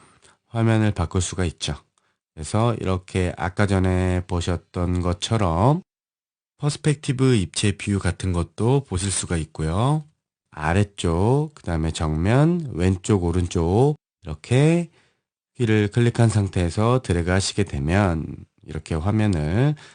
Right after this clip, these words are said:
구성을 하실 수가 있겠습니다. 그래서 여러분들이 단축키 같은 것들을 잘 활용을 해야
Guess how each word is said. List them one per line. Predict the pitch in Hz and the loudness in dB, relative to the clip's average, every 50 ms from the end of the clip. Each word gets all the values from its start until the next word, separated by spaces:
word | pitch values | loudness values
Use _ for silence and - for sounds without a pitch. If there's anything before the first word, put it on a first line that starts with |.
| _ _ _ | _ _ _
구성을 | - 92 85 - 90 87 90 87 | -10 -6 -2 0 0 0 0 0
하실 | 95 98 - - 110 | 0 -2 -2 -2 -4
수가 | - - 95 92 87 85 85 85 - | -4 -4 -2 -2 0 0 0 -2 -4
있겠습니다. | 95 95 - - 107 - - - 82 73 71 73 69 85 71 - _ _ _ _ _ _ _ _ _ _ _ _ _ | -8 -6 -4 -2 -2 -2 -2 -4 -4 -2 -2 -2 -4 -4 -6 -6 _ _ _ _ _ _ _ _ _ _ _ _ _
그래서 | - 117 104 117 113 110 101 | -2 0 2 4 4 4 6
여러분들이 | 90 90 98 120 123 139 143 139 127 135 135 123 131 127 127 123 | 4 4 4 4 4 4 4 4 4 4 4 6 6 4 4 4
단축키 | - 101 95 90 92 - 127 - 139 131 | 2 2 0 0 0 -2 -2 -2 0 0
같은 | 120 117 - - 117 113 | 2 0 0 0 2 2
것들을 | 107 98 - - 107 104 104 101 98 | 0 0 0 0 2 2 4 2 2
잘 | - - 78 80 80 | 2 0 0 0 0
활용을 | 78 104 107 107 101 101 98 90 | 2 2 2 4 4 2 2 2
해야 | 101 123 117 90 82 87 104 104 | 2 2 2 2 2 2 0 0